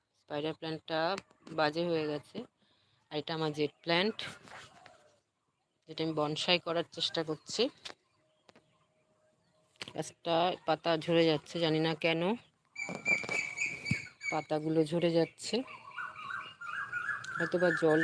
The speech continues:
বেশি পেয়ে গেছে কখনো, গোড়াটা নষ্ট হয়ে যাচ্ছে, ফাঙ্গাস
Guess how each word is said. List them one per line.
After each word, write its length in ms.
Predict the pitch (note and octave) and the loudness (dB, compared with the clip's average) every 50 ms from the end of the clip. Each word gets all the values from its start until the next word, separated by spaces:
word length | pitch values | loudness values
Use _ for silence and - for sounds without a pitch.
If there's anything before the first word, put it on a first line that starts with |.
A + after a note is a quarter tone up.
| D#3+ E3+ | 2 2
বেশি 220 | E3 - - G3 - - | 0 0 -2 -2 0 2
পেয়ে 160 | F3 E3+ E3 E3 | 4 4 4 4
গেছে 220 | E3 D#3 - - F3+ F3 | 2 0 0 -2 -2 -2
কখনো, 320 | D#3+ - - F3+ E3+ F3+ G3 G#3 - _ _ _ _ _ _ _ _ _ _ _ _ _ _ _ _ _ _ _ _ _ _ _ | -2 -2 -2 -2 -2 -2 -2 -2 -4 _ _ _ _ _ _ _ _ _ _ _ _ _ _ _ _ _ _ _ _ _ _ _
গোড়াটা 360 | D3+ D#3+ D#3+ E3 D#3 D#3 E3+ D#3+ D#3+ | -6 -2 0 0 2 2 2 2 2
নষ্ট 240 | D#3+ D3+ - - - F#3+ F#3+ | 2 0 -2 -6 -6 -4 -2
হয়ে 120 | F#3+ F3+ E3+ F3+ | -2 0 2 2
যাচ্ছে, 280 | E3 - - - - F#3+ F#3 - | 0 0 -2 -6 -4 -4 -2 0
ফাঙ্গাস 380 | - E3 D#3+ D#3+ E3 E3+ E3 | 0 0 0 2 2 0 0